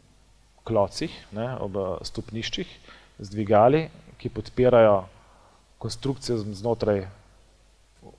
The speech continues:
v pritličju, ampak potem tudi znotraj vseh ostalih etaž. Vsi ostali vmesni razponi pa naj bi bili obešani z, z zgornje etaže, kjer so bili,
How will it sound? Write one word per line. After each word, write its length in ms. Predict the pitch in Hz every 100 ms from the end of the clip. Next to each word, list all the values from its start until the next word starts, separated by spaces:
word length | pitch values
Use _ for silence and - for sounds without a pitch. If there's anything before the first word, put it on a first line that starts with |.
| _ -
v 140 | 107
pritličju, 520 | 107 - - 131 -
ampak 180 | 143 107
potem 200 | 107 120
tudi 180 | 110 113
znotraj 320 | 104 117 104
vseh 220 | - 110
ostalih 360 | 92 - 101 95
etaž. 380 | - 110 160 - - - - -
Vsi 160 | - 139
ostali 340 | 127 135 135
vmesni 400 | 123 131 139 160
razponi 440 | 135 - 110 117 117
pa 140 | 113
naj 100 | 117
bi 60 | 113
bili 160 | 107
obešani 540 | 113 123 127 139 120 110
z, 320 | 95 101 101 - - - _ _ _ _ _ _ _ _ _
z 80 | 104 104
zgornje 400 | 101 131 147 165
etaže, 480 | 156 123 127 135 147 120 - - -
kjer 80 | 123
so 160 | - 120
bili, 240 | 113 113